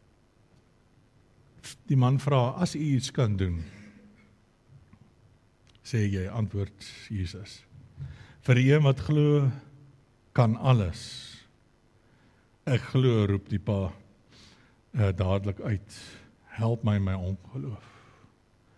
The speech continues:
Daar lê 'n hele preek op sy eie en 'n hele boodskap op sy eie. Glo, glo jy ek is wie ek is? Die drie het op die berg gesit en nog nie geopenbaar nie, en die ander wat onder is, weet nie daarvan nie.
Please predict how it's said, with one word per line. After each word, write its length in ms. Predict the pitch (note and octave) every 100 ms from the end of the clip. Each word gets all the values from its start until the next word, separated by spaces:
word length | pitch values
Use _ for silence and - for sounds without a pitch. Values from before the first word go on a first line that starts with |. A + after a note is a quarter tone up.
| _ _ _ _ _ -
Daar 220 | A2+ A#2
lê 180 | A#2 A2+
'n 80 |
hele 180 | A2 A2+
preek 360 | A2+ A2+ G#2 -
op 140 | F#2+
sy 120 | -
eie 320 | B2+ A2+ A2 F#2+
en 140 | F#2
'n 200 | F#2 F#2
hele 220 | A2 A#2
boodskap 480 | G#2+ G2+ - A2+ -
op 140 | G2+
sy 100 | -
eie. 360 | G#2+ G#2+ F#2 F2+ - _ _ _ _ _ _ _ _ _ _ _ _ _ _ _
Glo, 340 | - C3+ C#3+ F#2+ - - - _
glo 180 | - G3
jy 140 | F#3
ek 180 | D#3 C#3
is 300 | E3+ C3 -
wie 240 | B2 A#2 A2
ek 140 | A2
is? 760 | D3 F#2+ - - - - - - - - - _ _ _ _ _ - - - - _ _ _ _ _ _ _ _ _ _ _ _ _ _ _ _ _ _ _ _ _ _ -
Die 120 | C#3
drie 180 | D#3+ E3
het 120 | C#3+
op 80 | C#3+
die 100 | A#2+
berg 300 | A#2 C3+ -
gesit 300 | C3 C#3 B2+
en 120 | A2+
nog 180 | A2 B2
nie 120 | B2
geopenbaar 720 | C#3+ D#3 A#2 A#2 G#2+ A2 A#2+
nie, 120 | C3
en 80 | A#2
die 120 | A2+
ander 240 | A#2 B2 C3+
wat 160 | A#2
onder 300 | C3 B2 C3
is, 300 | B2 A#2 -
weet 280 | G#2+ G#2 A#2
nie 140 | C#3 A#2
daarvan 440 | G#2+ G2+ - G2+
nie. 180 | G2